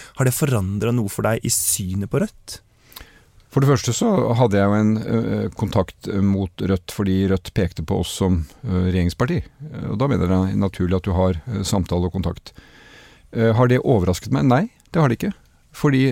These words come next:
Speaker 2: Rødt har en ideologi og en historie og et standpunkt i forhold til internasjonalt samarbeid, og ikke minst samarbeid med U S A, som er kjent fra tiden, eh, tilbake igjen til syttitallet, da jeg ble kjent med opphavet til det partiet. Så det overrasker meg ikke,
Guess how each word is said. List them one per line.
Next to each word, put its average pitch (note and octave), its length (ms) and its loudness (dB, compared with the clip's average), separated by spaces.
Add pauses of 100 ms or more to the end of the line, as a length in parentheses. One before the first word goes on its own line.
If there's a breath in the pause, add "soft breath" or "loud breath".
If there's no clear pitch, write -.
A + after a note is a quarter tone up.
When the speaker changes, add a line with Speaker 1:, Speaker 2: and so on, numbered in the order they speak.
(220)
Speaker 2:
Rødt - 400 -2
har A2 260 4
en A2+ 160 2
ideologi G#2+ 560 0
og A2+ 140 0
en A2+ 100 2
historie G2 500 0
og A2+ 140 0
et - 160 -2
standpunkt F2+ 720 -2
i A2+ 80 -2
forhold F#2 320 2
til G#2 100 -2
internasjonalt G2 560 -2
samarbeid, G2 400 0
og G#2+ 80 0
ikke G2 160 -2
minst G2 240 0
samarbeid E2+ 300 0
med F#2 180 0
U G2+ 60 2
S - 100 -4
A, C3+ 140 -2
som A#2 320 -2
er G2+ 180 0
kjent - 400 -4 (640 loud breath)
fra G#2 260 2
tiden, G#2+ 480 2
eh, G2+ 300 0
tilbake G2+ 420 0
igjen G#2 140 0
til G2+ 260 0
syttitallet, G#2+ 520 0
da G#2+ 120 2
jeg F#2 80 0
ble G2 160 -2
kjent F#2+ 300 -2
med G2+ 500 -2
opphavet F2+ 400 0
til G#2 100 -6
det G2 140 -2
partiet. A#2 320 -2 (580 loud breath)
Så C3+ 140 -2
det C3+ 80 6
overrasker F#2+ 400 2
meg G#2 160 2
ikke, C#3 140 0